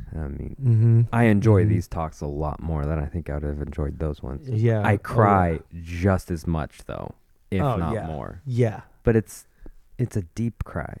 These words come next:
Speaker 1: It's a good deep cry.
Speaker 2: Yeah.
Speaker 1: It's very relieving. Do you ever cry? Like, legitimately cry, ugly cry?
Speaker 2: Yeah.
Speaker 1: By yourself?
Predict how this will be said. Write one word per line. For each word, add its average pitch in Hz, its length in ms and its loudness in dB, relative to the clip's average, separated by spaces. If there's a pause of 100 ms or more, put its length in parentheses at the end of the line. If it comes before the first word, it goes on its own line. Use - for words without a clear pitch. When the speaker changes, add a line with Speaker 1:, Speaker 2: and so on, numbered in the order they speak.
Speaker 1:
It's 104 200 -10
a 127 40 -6
good 131 340 -12
deep 92 200 -10
cry. - 280 -16 (100)
Speaker 2:
Yeah. 381 300 -2 (180)
Speaker 1:
It's - 140 -20
very 160 180 -4
relieving. 90 340 -4 (320)
Do 262 100 0
you 415 60 6
ever 415 140 -2
cry? 87 480 -6 (260)
Like, 120 180 6
legitimately 113 960 4 (1600)
cry, - 360 0 (100)
ugly 101 360 2
cry? 55 420 -8 (2250)
Speaker 2:
Yeah. 330 360 0 (1160)
Speaker 1:
By 98 120 2
yourself? 101 460 -2